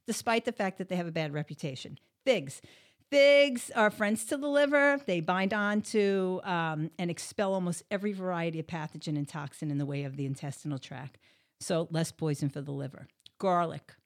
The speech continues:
Garlic helps fight an onslaught of pathogens. So the pungent, astringent quality, uh, that's kind of gives, you know, garlic its bad name, that,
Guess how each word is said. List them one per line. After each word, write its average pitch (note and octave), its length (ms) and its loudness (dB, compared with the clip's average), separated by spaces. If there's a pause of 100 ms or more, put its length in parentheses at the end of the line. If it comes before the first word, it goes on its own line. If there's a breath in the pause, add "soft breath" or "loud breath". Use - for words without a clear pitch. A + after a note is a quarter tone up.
(360)
Garlic A3+ 560 4
helps G3+ 420 -2 (240)
fight A3+ 320 4 (140)
an G3 260 2
onslaught G#3+ 1160 2
of F#3 240 0
pathogens. F3 840 -6 (380 soft breath)
So A3+ 380 2
the G#3 120 -2
pungent, D#4+ 580 -2
astringent A#3+ 920 -2
quality, B3 840 -2
uh, A#3 320 -2 (100)
that's A3 400 -6
kind A3 340 -4
of G#3 200 -2
gives, G3+ 500 -6 (100)
you G#3+ 120 -2
know, F#3+ 140 0
garlic F#3 480 -2
its G3+ 140 -6
bad F3+ 240 -4
name, G3 420 0 (480 loud breath)
that, G#3+ 360 0